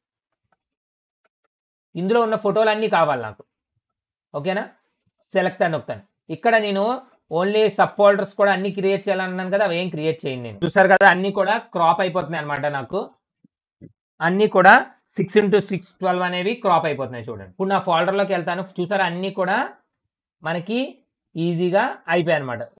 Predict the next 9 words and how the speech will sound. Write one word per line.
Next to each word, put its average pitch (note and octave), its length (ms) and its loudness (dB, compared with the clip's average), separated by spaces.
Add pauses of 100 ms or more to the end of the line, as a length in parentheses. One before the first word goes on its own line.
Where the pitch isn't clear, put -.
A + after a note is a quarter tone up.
(120)
ఓకేనా? G#3 220 4 (100)
ఇప్పుడు A3+ 220 2 (240)
పోర్ట్రేట్ G3+ 440 4
గ్రిడ్ F#3 240 -4
కావాలి D3 320 2
నాకు, G#2+ 140 -12 (360)
ఓకేనా? G3 240 -2 (340)
ఫైల్‌లోకి F#3 400 2
వెళ్తున్నాను, F3+ 320 -2